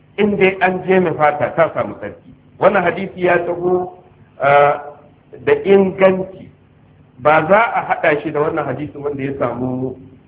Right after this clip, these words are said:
illoli da dama ta sashin isnadin shi, ah, ta sashin mataninsa an samu rauni, ah, saboda haka ba za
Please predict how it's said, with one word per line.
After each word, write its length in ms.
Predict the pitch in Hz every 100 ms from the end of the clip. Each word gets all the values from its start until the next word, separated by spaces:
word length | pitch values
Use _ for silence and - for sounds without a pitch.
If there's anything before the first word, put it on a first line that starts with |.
| _
illoli 480 | 147 143 143 143 147
da 80 | 113
dama 420 | 127 135 135 135
ta 140 | 135 135
sashin 500 | 147 143 135 120 110
isnadin 720 | 110 - 107 143 147 143 131
shi, 380 | 131 143 143 147 - _ _ _ _ -
ah, 220 | 117 117 113
ta 120 | 143
sashin 400 | 151 156 151 139
mataninsa 1000 | 113 - 147 - 139 143 156 - 143 147 -
an 180 | 147 151
samu 300 | 147 127 131
rauni, 560 | 139 151 151 156 156 - _ _ _ _
ah, 520 | 113 117 120 120 - -
saboda 260 | 147 139
haka 220 | 131 143 139
ba 300 | - 131 127
za 120 | 160